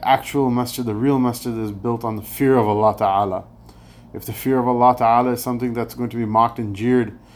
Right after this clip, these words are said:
or it's going to be dismissed off of hand, then you know how flimsy the, the, the basis of that masjid is.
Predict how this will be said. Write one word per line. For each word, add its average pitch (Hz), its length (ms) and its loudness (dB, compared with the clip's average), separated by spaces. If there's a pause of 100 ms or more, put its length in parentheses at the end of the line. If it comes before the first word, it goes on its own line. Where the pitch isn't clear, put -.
(220)
or 110 300 0
it's 107 160 -4
going 117 160 -4
to 117 60 -8
be 113 140 -6
dismissed 120 500 -4
off 120 180 4
of 107 120 -8
hand, 113 360 -4 (360)
then 110 400 -6
you 113 120 -2
know 120 140 2
how 113 160 0
flimsy 117 420 -4
the, 107 480 -4 (240)
the, 107 240 -4
the 101 120 -8
basis 113 380 -6
of 107 100 -8
that 104 120 -4
masjid 104 400 -8
is. - 260 -12